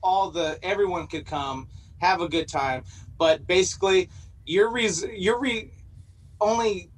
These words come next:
your partying basically is between two hotels. That's, that's pretty much what it is. It's from one lobby, and then you go across the street and go to the other lobby, and then you go back across the street.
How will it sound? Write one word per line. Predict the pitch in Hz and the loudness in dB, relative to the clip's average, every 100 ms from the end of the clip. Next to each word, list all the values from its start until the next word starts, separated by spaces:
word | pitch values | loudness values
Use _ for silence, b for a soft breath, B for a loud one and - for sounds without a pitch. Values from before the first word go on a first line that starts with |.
| 170 | -2
your | 175 233 | 2 4
partying | 233 247 233 202 170 170 175 | 4 4 4 4 2 -2 0
basically | 190 185 185 | 2 2 4
is | 165 151 | 4 2
between | 165 185 170 | -4 -2 -2
two | 160 170 | 2 2
hotels. | 160 139 156 123 - | 2 0 0 -2 -2
That's, | 147 147 - | 0 0 0
that's | - 147 - | -2 -2 -2
pretty | 160 151 | -2 0
much | 147 147 | 0 -2
what | 143 139 | -2 -2
it | 135 | -2
is. | 127 131 | -2 -4
It's | 131 | -4
from | 151 139 | -2 0
one | 147 180 | 0 2
lobby, | 180 175 175 175 | 4 6 4 2
and | 170 | -2
then | 139 | -4
you | 135 | -6
go | 127 127 | -4 -4
across | - 151 143 - | -2 0 0 -2
the | |
street | 151 160 156 | -4 -4 -4
and | 131 | -4
go | 135 135 | -2 0
to | |
the | 135 151 | 2 2
other | 165 | 2
lobby, | 165 170 165 165 | 4 6 6 4
and | 151 | -2
then | 135 | -4
you | 131 | -4
go | 131 131 | -4 -2
back | 127 127 - | 0 -2 -4
across | 107 143 139 135 | -10 -4 -2 -2
the | |
street. | - 156 - | -4 -4 -4